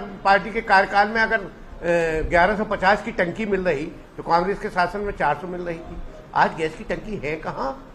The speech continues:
जो आप बोल रहे हैं कि हमने उज्ज्वल योजना के तहत गैस की टंकी दी है,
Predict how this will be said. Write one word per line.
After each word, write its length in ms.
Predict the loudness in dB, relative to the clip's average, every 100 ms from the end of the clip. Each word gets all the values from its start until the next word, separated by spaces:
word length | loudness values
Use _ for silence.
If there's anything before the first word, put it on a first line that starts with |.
| -20 -6
जो 80 | 4
आप 140 | 6
बोल 240 | 6 0 4
रहे 120 | 4
हैं 120 | 4
कि 60 | 0
हमने 180 | -2 -2
उज्ज्वल 380 | -2 0 2 2
योजना 320 | 2 0 -2
के 80 | -4
तहत 220 | -4 -4
गैस 220 | -6 -6
की 100 | -8
टंकी 320 | -8 -8 -8
दी 180 | -12 -10
है, 160 | -10